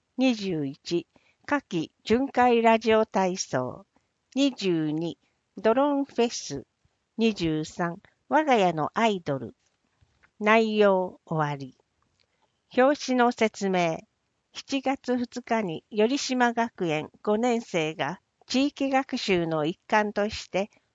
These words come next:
大沢那海岸で実施した頼島学の様子が映っています。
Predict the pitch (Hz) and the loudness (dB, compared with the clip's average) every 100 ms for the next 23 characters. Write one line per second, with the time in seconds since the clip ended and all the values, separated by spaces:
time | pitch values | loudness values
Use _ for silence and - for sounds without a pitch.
0 | - 214 294 - 277 262 262 - 247 233 | -4 0 0 2 2 2 0 0 2 2
1 | 202 170 160 156 147 - 185 - - 196 | 2 2 0 -2 -2 -2 -6 -6 -6 -6
2 | - - 160 - _ 196 208 277 - 277 | -8 -2 -2 -2 _ 0 0 0 -2 0
3 | 262 233 175 - 139 - 196 185 175 156 | 0 0 -4 -6 -12 -12 -8 -6 -6 -2
4 | 196 226 - 208 196 196 - 190 - 151 | 0 0 0 0 0 0 -4 -12 -8 -4
5 | 139 135 123 175 - - | -4 -4 -6 -6 -8 -20